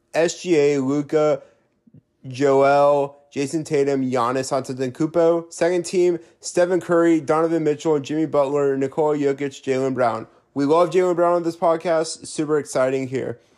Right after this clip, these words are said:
Third team, Damian Lillard, Dil-, Damian Lillard, sorry, De'Aaron Fox, LeBron James, Julius Randle, Domantas Sabonis. These are pretty solid teams. Now, obviously, one thing that does make me a little upset is that we don't have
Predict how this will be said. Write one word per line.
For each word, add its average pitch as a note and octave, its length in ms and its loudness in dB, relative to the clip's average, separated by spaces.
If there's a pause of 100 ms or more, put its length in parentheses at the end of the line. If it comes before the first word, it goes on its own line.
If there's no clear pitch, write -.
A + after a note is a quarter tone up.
(200)
Third G#3 280 4
team, A2+ 260 -4 (280)
Damian C3+ 380 2
Lillard, F3+ 640 0
Dil-, E3+ 300 2 (240)
Damian D3 360 -2
Lillard, D#3+ 440 2
sorry, B2 360 -2 (220)
De'Aaron E3 380 2
Fox, D#3 380 2
LeBron D3 420 -2
James, C#3+ 340 -4
Julius D3+ 400 -4
Randle, C#3 300 -2
Domantas C3+ 580 -4
Sabonis. - 520 -10 (420)
These B3+ 240 -2
are B4 120 4
pretty B3 360 -2
solid G3 580 0
teams. C3+ 640 -6 (280)
Now, F3+ 460 2
obviously, A#3+ 500 -2
one G3 220 0
thing F#3+ 160 -4
that E3 300 0
does E3 260 0
make E3+ 200 -2
me E3+ 100 0
a D#3 60 -2
little D#3 180 2
upset D3+ 340 -2
is D#3+ 120 -4
that D3+ 160 -2
we C#3+ 100 -2
don't G3+ 340 -2
have D#3 600 -2